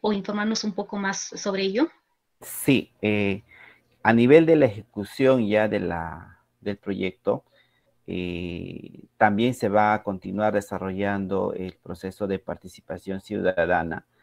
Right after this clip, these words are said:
Speaker 2: ¿no? Lo cual está contemplado igual con la de-, con el desarrollo de talleres participativos dirigidos a la población del área de influencia en primera instancia, ¿no?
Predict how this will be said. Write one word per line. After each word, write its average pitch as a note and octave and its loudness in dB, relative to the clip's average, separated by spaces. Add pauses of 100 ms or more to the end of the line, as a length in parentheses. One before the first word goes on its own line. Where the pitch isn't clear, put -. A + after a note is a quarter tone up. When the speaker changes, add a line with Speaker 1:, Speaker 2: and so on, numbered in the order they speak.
(320)
Speaker 2:
¿no? G2+ -8
Lo G#2 0
cual B2 8
está F#2+ -4
contemplado G#2 -2
igual G2 0
con G2+ -2
la F2+ -4
de-, - -14
con F#2+ -10
el F#2 -6
desarrollo G2 -4
de F#2 -6
talleres G2 -4
participativos - -10
dirigidos F#2+ -6 (460)
a - -4
la F2 0
población F2+ -4
del F#2 -2
área F#2 0
de F2+ -4
influencia G2+ -6
en - -14
primera F2+ -6
instancia, G2+ -2 (720)
¿no? - -6